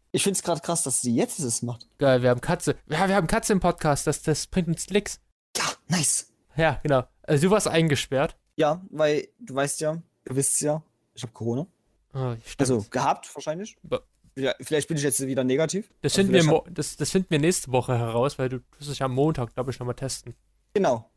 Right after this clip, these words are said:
Speaker 2: Ja.
Speaker 1: Montag wollte ich mich testen lassen und wenn ich dann negativ bin, dann kann ich auch wieder arbeiten. Und dann kann ich
Speaker 2: Nice.
Speaker 1: auch wieder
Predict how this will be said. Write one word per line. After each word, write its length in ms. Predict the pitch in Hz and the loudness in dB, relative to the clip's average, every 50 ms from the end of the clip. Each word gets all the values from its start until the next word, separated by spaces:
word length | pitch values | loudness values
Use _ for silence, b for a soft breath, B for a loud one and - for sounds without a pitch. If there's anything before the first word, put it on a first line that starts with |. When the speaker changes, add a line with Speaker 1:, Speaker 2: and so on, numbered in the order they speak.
| _ _ | _ _
Speaker 2:
Ja. 180 | - 139 - - | -2 -2 -2 -2
Speaker 1:
Montag 300 | - 147 151 151 151 135 | -4 -4 -2 -2 -2 0
wollte 140 | 147 143 135 | 0 0 0
ich 60 | - | -2
mich 160 | 131 123 - | -4 -10 -8
testen 300 | - - 196 190 - - | -6 -4 -4 -4 -2 0
lassen 280 | 202 202 208 - 190 - | 0 0 0 -2 -4 -4
und 260 | 160 156 156 - - | -4 -4 -4 -2 -2
wenn 140 | 147 143 143 | 0 0 0
ich 120 | 135 - - | 0 -2 -2
dann 200 | - 143 143 143 | 0 0 0 2
negativ 480 | 147 147 147 147 139 - - 139 - | 2 2 2 0 0 -2 -4 -10 -8
bin, 180 | - 147 147 143 | -4 -4 -2 -2
dann 140 | 135 131 127 | -2 -4 -4
kann 160 | - 139 123 | -2 -2 -2
ich 80 | 120 - | -2 -2
auch 100 | - 117 | -4 -4
wieder 160 | 113 110 - | -2 0 0
arbeiten. 420 | - - - 170 175 190 208 202 _ B B B B B B B B B | 0 0 0 0 0 -2 -4 -6 _ B B B B B B B B B
Und 120 | 123 127 135 | -2 2 4
dann 120 | 143 180 | 6 6
kann 100 | 190 180 | 6 6
ich 80 | 151 143 | 6 6
Speaker 2:
Nice. 20 | |
Speaker 1:
auch 140 | - 139 123 | 4 4 2
wieder 320 | 139 127 135 131 127 117 | 2 2 2 2 0 -2